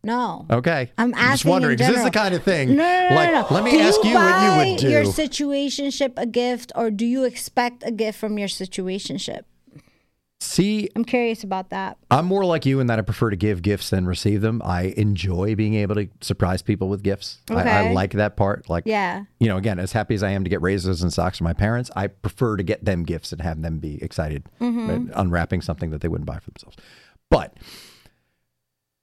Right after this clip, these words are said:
Speaker 2: I would, but I wouldn't necessarily expect one back. But I wouldn't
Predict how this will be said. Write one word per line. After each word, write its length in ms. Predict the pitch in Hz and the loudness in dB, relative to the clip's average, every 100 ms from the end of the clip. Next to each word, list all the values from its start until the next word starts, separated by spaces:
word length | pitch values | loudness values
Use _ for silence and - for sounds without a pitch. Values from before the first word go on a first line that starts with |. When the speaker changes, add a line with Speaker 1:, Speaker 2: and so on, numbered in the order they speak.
| _ _ 117 | _ _ 0
Speaker 2:
I 180 | 170 208 | 2 2
would, 600 | 165 180 190 180 190 - _ - | 0 2 2 2 -2 -8 _ -2
but 180 | 131 127 | 0 2
I 80 | |
wouldn't 240 | 123 135 131 | 2 2 2
necessarily 480 | 131 - 127 120 - | -2 0 0 0 -2
expect 720 | 107 - - - 110 90 - | -4 -4 -8 -2 -2 -2 -4
one 400 | 90 92 87 85 76 | -2 0 0 -2 -2
back. 500 | - 76 - - - _ _ | -2 -2 -8 -14 -20 _ _
But 120 | 147 | 0
I 160 | 135 170 | 2 0
wouldn't 400 | 175 180 170 | 0 0 -2